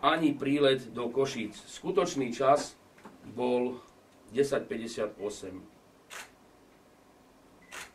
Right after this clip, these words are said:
Skutočnou príčinou však bola oprava lietadla, čo potvrdil v telefonickom rozhovore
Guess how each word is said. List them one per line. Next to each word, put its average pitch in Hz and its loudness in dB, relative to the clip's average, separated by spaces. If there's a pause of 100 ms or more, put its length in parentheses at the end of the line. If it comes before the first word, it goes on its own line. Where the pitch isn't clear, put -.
(2250)
Skutočnou 208 6
príčinou 170 2 (1120)
však 135 0
bola 143 6
oprava 139 8
lietadla, 123 4 (1900)
čo 147 4
potvrdil 156 4
v - -
telefonickom 151 2
rozhovore 139 6